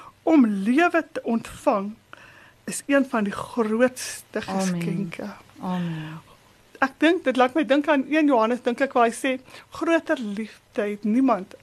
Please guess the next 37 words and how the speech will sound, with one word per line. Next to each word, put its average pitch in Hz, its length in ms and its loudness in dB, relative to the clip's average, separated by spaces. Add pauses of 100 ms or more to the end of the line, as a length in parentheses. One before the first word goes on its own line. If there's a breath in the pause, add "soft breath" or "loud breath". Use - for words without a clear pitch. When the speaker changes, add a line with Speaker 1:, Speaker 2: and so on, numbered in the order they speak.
(120)
Speaker 1:
as - 260 -10
iemand 220 320 0
wat 175 160 -6
sy 208 80 -6
lewe 190 480 0
Speaker 2:
Lewe. 196 120 0 (260)
Speaker 1:
gee." 196 200 -6 (520 loud breath)
Ek - 140 -4
dink 294 140 4
dit 285 160 0
is 285 60 2
een 302 60 4
van 294 120 0
die 269 80 0
grootste 233 560 -2
geskenke. 202 680 -4
Speaker 2:
Mm. 175 180 -6 (1120 loud breath)
Speaker 1:
Jesaja 320 540 8
dertig 285 560 4
vers 247 320 4
negentien, 214 680 0 (320 loud breath)
"Jy 330 180 8
sal 392 260 4
nie 415 120 2
meer 247 320 6
ween 214 260 2
nie, 226 180 -2 (240 loud breath)
sekerlik 370 640 6
sal 311 220 8
ek 269 160 2
jou 294 140 8
genade 240 640 2
bewys, 196 600 0
op 240 180 -6
jou 220 180 2
hulp 226 260 0
geroep. 214 360 -2